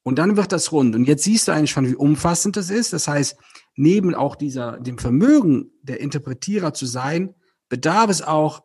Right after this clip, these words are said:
eines riesigen Netzwerkes. Ähm, ich darf so gut wie keine Limitierung von Knotenpunkten haben, die es mir ermöglichen, immer wieder auf diese Experten wie den Moritz oder andere zuzugreifen,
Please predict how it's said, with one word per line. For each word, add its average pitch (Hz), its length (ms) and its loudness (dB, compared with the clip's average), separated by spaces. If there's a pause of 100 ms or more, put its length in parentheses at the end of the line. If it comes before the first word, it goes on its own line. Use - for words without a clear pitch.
eines 131 480 0 (360)
riesigen 190 460 4
Netzwerkes. 143 1000 -2 (680)
Ähm, 135 320 2
ich - 180 -10 (100)
darf 147 280 -4
so 143 140 -4
gut 175 200 -2
wie 165 80 -2
keine 208 320 2
Limitierung 170 560 2
von 139 160 -4
Knotenpunkten 143 840 -2
haben, 147 360 0
die 165 100 0
es 156 120 -2
mir 165 180 0
ermöglichen, 170 920 2 (760)
immer 233 360 2
wieder 202 320 2
auf 180 280 2
diese 165 380 0
Experten 160 800 2
wie 139 80 4
den 139 140 6
Moritz 170 440 6
oder 127 180 -4
andere 160 280 -2
zuzugreifen, 131 960 -2